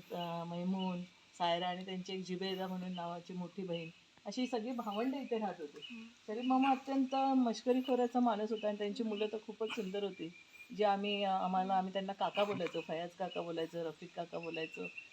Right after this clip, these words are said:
Speaker 1: आज आपल्याकडे अकबर काका आणि फयाज काका आपल्यामध्ये नाही आहेत, पण, अ, रफिक काका वगैरे कधीतरी आमच्या घरच्या लग्नांना आवर्जून येतात, कारण त्यांना त्यांच्या, आमच्या आत्या त्यांच्या बहिणी लागतात, म्हणून ती लोकं येतात तिथे बहिणींना भेटण्यासाठी.
Speaker 2: हम्म.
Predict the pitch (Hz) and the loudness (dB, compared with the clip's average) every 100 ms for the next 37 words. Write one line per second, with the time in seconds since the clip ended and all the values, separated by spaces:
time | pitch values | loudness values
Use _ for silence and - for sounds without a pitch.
0 | - - 185 196 202 208 208 185 175 202 | -20 -6 -2 -2 0 2 4 2 2 2
1 | 202 202 208 196 202 175 175 190 190 180 | 2 2 2 0 -4 -6 -6 -6 -4 -6
2 | 185 180 175 185 175 185 175 170 - - | -6 -6 -6 -6 -6 -6 -6 -10 -16 -20
3 | - - - 196 185 170 170 214 214 202 | -16 -8 -2 0 2 0 -2 -2 0 0
4 | 202 196 196 196 190 190 185 190 190 180 | 0 0 -4 -4 -4 -6 -6 -2 -2 -2
5 | 180 190 185 175 165 180 180 175 175 180 | -4 -4 -2 -6 -4 -6 -4 -6 -6 -4
6 | 175 165 165 185 175 - 190 165 - 165 | -4 -4 -4 -6 -2 -2 -2 -4 -2 -4
7 | 175 175 170 180 175 170 180 170 175 185 | -2 -4 -4 -6 -6 -6 -2 -2 2 2
8 | 185 - 190 175 180 160 156 175 170 160 | 2 -4 -8 -8 -4 -4 -4 -6 -2 -2
9 | - 160 - - - - - 185 180 190 | -2 -6 -6 -20 -20 -20 -8 -6 -4 -4
10 | 185 180 185 170 185 190 190 175 165 165 | -6 -6 -4 -4 -2 -4 -4 -8 -6 -6
11 | 156 165 165 160 156 165 165 180 170 165 | -6 -4 -4 -4 -6 -8 -8 -8 -8 -10
12 | - - | -12 -16